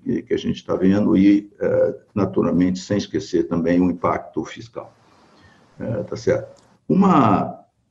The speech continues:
uma outra coisa que, que seria possível, eh, eh, alcançar, dado que, havendo essa coordenação, eu imagino que certamente você teria um,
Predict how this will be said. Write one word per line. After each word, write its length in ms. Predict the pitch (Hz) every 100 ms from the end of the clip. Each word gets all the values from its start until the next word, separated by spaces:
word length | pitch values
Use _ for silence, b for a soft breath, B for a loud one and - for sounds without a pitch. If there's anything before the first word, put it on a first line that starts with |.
| _ _ _ _ -
uma 200 | 127 117
outra 420 | 156 233 - 110
coisa 520 | 98 113 110 87 78
que, 920 | - - 90 82 - 58 53 - -
que 360 | - 80 80 -
seria 440 | - 92 87 92
possível, 1040 | - 87 - - 92 - 127 170 110 90 87
eh, 440 | 82 - - 80 -
eh, 40 |
alcançar, 760 | 95 92 80 - 107 123 65 - - _ _ _ -
dado 480 | 113 113 127 110 -
que, 380 | 107 90 - -
havendo 320 | - 92 117 113
essa 160 | 107
coordenação, 760 | 101 98 98 90 - 90 - - _ _
eu 140 | 104 110
imagino 480 | 110 95 95 107
que 80 | 92
certamente 420 | 123 107 92 92
você 80 | 92
teria 340 | 90 90 92 101
um, 180 | 92